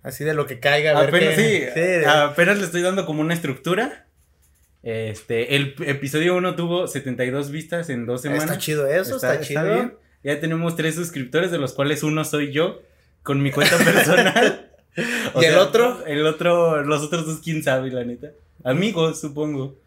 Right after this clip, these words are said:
Speaker 1: Un conocido,
Speaker 2: Es que no
Speaker 1: una
Speaker 2: se, no se lo he compartido a mis amigos.
Speaker 1: ¿Terror?
Speaker 2: Me da miedo, güey.
Speaker 1: ¿A
Speaker 2: Me,
Speaker 1: qué?
Speaker 2: me da como,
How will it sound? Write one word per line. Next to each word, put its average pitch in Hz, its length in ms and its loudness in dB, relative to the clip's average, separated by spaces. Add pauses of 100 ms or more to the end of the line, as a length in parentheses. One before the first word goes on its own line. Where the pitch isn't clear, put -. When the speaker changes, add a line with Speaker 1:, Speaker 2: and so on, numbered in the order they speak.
Speaker 1:
Un 151 80 -10
conocido, 160 720 0
Speaker 2:
Es 160 100 4
que 220 100 6
no 214 100 6
Speaker 1:
una - 80 4
Speaker 2:
se, 220 160 -2
no 185 140 0
se 226 100 0
lo 220 80 2
he 208 40 -2
compartido 175 400 0
a 202 40 0
mis 180 160 -2
amigos. 123 560 -6 (840)
Speaker 1:
¿Terror? 139 560 0 (140)
Speaker 2:
Me 127 200 -2
da 127 100 2
miedo, 135 520 0
güey. 120 200 -4
Speaker 1:
¿A - 160 0
Speaker 2:
Me, 143 140 2
Speaker 1:
qué? 139 100 8
Speaker 2:
me 156 80 6
da 160 200 4
como, 139 1000 0